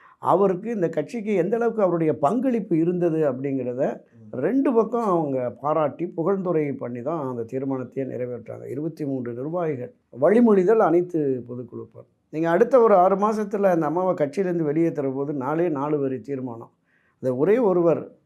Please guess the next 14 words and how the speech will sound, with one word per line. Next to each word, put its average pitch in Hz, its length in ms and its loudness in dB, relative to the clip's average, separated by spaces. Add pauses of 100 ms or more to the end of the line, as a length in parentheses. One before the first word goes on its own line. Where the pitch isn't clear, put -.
ஆர் 147 260 -4
வைத்தியலிங்கம் 139 540 -2
மட்டும் 123 640 -10 (100)
முன்மொழிகிறாரு. 123 720 -8 (360)
இவங்க 185 260 0 (360)
பொதுக்குழு 156 280 -2
உறுப்பினர்கள் 127 560 -6
வழிமொழிந்ததாக 123 920 -6
நாலு 123 300 -6
வரி 117 440 -12
தீர்மானம் 120 440 -14
தான் 131 260 -16
போடுறாங்க. 117 460 -20 (180)
அப்போ, 170 640 4